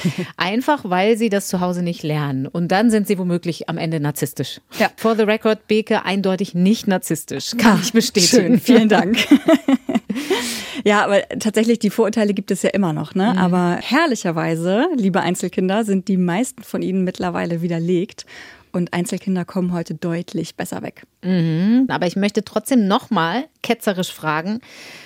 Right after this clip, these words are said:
Speaker 2: und jetzt auch gar nicht als, äh, böse gemeinte Frage. Man hat
Speaker 1: Mhm.
Speaker 2: als Kind ohne
Speaker 1: <laughs>
Speaker 2: Geschwister natürlich nicht automatisch den ganz ungefilterten sozialen Input durch andere Kinder zu Hause. Also den, der nicht pädagogisch motiviert ist, sondern ganz von selber kommt.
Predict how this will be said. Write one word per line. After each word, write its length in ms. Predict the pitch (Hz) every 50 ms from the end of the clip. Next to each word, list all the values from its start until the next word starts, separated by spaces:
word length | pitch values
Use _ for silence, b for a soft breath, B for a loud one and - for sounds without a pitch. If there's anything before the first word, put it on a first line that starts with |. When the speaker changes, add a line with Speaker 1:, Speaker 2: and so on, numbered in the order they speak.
| B B B _
Speaker 2:
und 320 | - - 214 208 - -
jetzt 240 | 202 196 190 - -
auch 140 | - - -
gar 180 | 185 180 196
nicht 260 | 220 220 196 - -
als, 280 | - 175 170 - - - -
äh, 220 | - - 170 165
böse 440 | 160 - - 208 285 320 277 240 185
gemeinte 420 | 190 170 156 147 147 156 - 180
Frage. 480 | 165 - - 147 143 143 156 175 202 233
Man 240 | 214 196 185 175 165
hat 140 | 226 208 185
Speaker 1:
Mhm. 60 | 165
Speaker 2:
als 260 | 170 165 160 165 196
Kind 300 | 226 240 247 254 247 -
ohne 240 | 208 214 233 247 269
Speaker 1:
<laughs> 0 |
Speaker 2:
Geschwister 560 | 220 254 240 220 214 226 226 - - 226 214
natürlich 640 | 208 208 220 214 - - 339 381 349 254 208 - -
nicht 240 | 175 170 156 - -
automatisch 560 | 165 160 160 160 160 160 151 147 143 151 -
den 180 | - 170 160 160
ganz 340 | 156 156 156 156 - - - _
ungefilterten 920 | - 220 220 202 190 185 185 - - 190 180 180 170 - 165 156 - 170 170
sozialen 400 | 160 165 - - 180 160 160 156
Input 500 | 156 - 175 170 - - 175 160 - - B B B B B B B _
durch 260 | - 180 170 - - -
andere 260 | 170 165 160 156 156
Kinder 320 | - - 160 143 143 139
zu 220 | - - 151 135 143
Hause. 240 | 135 135 139 -
Also 180 | - 151 160 180
den, 200 | 160 208 220 226
der 100 | 214 208
nicht 200 | 202 240 254 -
pädagogisch 520 | - 240 233 208 220 233 240 226 220 -
motiviert 560 | - 214 185 185 185 190 170 190 185 185 - 170
ist, 160 | 214 240 -
sondern 180 | 233 226 226
ganz 160 | 220 233 226 -
von 160 | - 233 226
selber 300 | 202 190 170 165 160 160
kommt. 200 | - 160 160